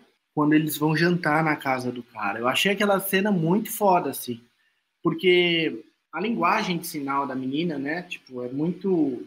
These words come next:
emblemática e tal, e as traduções do que ela vai falando, quando a gente entende realmente o que ela tá falando, você fala, cara, várias coisas profundas, assim, né? Então, esse lance de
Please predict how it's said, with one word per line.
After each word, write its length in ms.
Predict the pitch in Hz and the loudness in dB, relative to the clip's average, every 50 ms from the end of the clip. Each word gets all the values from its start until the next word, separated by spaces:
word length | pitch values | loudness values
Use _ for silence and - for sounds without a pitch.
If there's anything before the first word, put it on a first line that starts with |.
| - _ | -14 _
emblemática 1000 | 131 135 143 143 143 143 131 127 127 131 143 160 175 175 160 - - - 131 | -6 -4 -2 0 0 0 2 0 0 2 2 2 2 0 -2 -2 -6 -10 -10
e 40 | 123 | -12
tal, 500 | - _ 143 135 139 156 180 - - - - - - - - _ | -8 _ 0 2 4 4 2 0 -2 -10 -16 -20 -20 -20 -8 _
e 80 | 160 160 | 0 2
as 120 | 160 160 | 2 0
traduções 580 | - - 180 175 175 - - - 185 208 214 202 | 0 0 -2 -2 0 -4 -2 0 2 2 2 0
do 100 | 175 165 | -2 -2
que 100 | - 165 | 0 0
ela 120 | 156 151 | 0 2
vai 120 | 147 151 147 | 0 0 0
falando, 380 | - 156 151 151 151 151 151 | 2 2 4 4 4 2 0
quando 160 | 151 151 151 | -2 -2 -2
a 60 | 151 143 | -2 -2
gente 260 | 143 156 156 - 160 | -2 -4 -6 -4 -6
entende 540 | 156 139 - 160 165 175 165 143 139 135 123 | -6 -2 0 0 2 2 0 -2 -4 -6 -4
realmente 420 | 123 139 143 143 143 147 143 - | -2 -2 -2 0 0 -2 -4 -4
o 40 | - | -4
que 60 | 151 | -2
ela 100 | 139 139 | -4 -2
tá 120 | - 135 | -4 -8
falando, 480 | 131 - - 131 - 139 147 170 165 - | -8 -6 -4 -4 -2 -2 -4 -4 -6 -10
você 200 | - - - - | -14 -20 -20 -20
fala, 280 | - - 180 185 190 180 185 - - 175 165 - | -10 -6 -4 -2 -2 -4 -4 -8 -12 -12 -12 -6
cara, 340 | - 185 208 190 151 - - - - - _ _ _ _ _ _ | -2 -2 0 0 -2 -4 -8 -16 -20 -20 _ _ _ _ _ _
várias 340 | 165 185 214 220 208 214 | 2 2 2 2 -2 -4
coisas 320 | - - 185 170 175 - - - | -4 -4 -4 -4 -4 -6 -6 -2
profundas, 560 | - - 165 - - 180 180 170 147 135 123 | -2 -2 -2 2 2 2 2 4 2 0 0
assim, 260 | 120 - - - 123 | -2 -4 -6 -4 -4
né? 240 | 113 104 110 120 127 - - _ _ _ _ _ _ _ _ | -4 -4 -4 -4 -6 -8 -12 _ _ _ _ _ _ _ _
Então, 240 | 147 127 - 160 160 - | -8 -4 -4 -4 0 0
esse 220 | 175 180 - 208 | 0 0 2 4
lance 360 | 190 180 175 175 180 - 165 | 4 4 2 2 0 -4 -6
de 340 | 147 139 143 143 139 131 123 | -4 0 2 2 2 2 -2